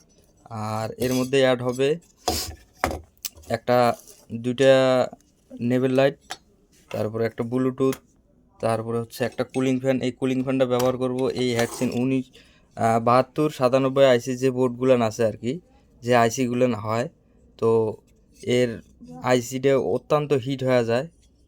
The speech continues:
হিট হয়ে গেলে আইসিটা নষ্ট হয়ে যাওয়ার সম্ভাবনা আছে। এই কারণে আমরা কুলিং ফ্যানটা ব্যবহার করছি। তো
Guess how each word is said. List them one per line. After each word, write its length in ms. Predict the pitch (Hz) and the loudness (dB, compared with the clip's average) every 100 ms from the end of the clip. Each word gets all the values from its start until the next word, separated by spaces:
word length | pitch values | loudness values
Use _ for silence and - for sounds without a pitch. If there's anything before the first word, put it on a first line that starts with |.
| _ _ | _ _
হিট 140 | 123 127 | -4 2
হয়ে 200 | 131 127 | 2 2
গেলে 180 | 139 151 | 0 0
আইসিটা 340 | 117 123 127 | 0 0 0
নষ্ট 280 | 123 113 - | 0 -2 -2
হয়ে 100 | 120 | 0
যাওয়ার 180 | 120 117 | 0 -2
সম্ভাবনা 520 | 120 117 117 117 113 | -4 -4 -2 -2 -4
আছে। 280 | 107 139 175 - - _ - _ _ | -6 -8 -8 -16 -20 _ -20 _ _
এই 140 | - 117 | -4 0
কারণে 320 | 123 123 135 | 0 0 0
আমরা 180 | 127 123 | 0 -2
কুলিং 300 | - 123 120 | -2 0 0
ফ্যানটা 320 | 120 120 113 - _ _ - - - 117 | 0 0 -2 -4 _ _ -20 -20 -12 -2
ব্যবহার 320 | 120 120 117 | 2 2 0
করছি। 420 | 117 - 143 208 - _ _ - - - _ _ - | -4 -8 -8 -8 -10 _ _ -8 -8 -8 _ _ -4
তো 360 | 113 113 110 | -2 0 -2